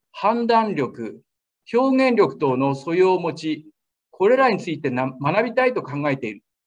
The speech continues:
そして四つ目に、生命科学や農学分野の実験や実習、講義、課題探求に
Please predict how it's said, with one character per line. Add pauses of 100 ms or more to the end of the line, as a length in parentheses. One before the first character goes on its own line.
(1000)
そ
し
て
四
つ
目
に、 (380)
生
命
科
学
や (100)
農
学
分
野
の
実
験
や
実
習、 (720)
講
義、 (360)
課
題
探
求
に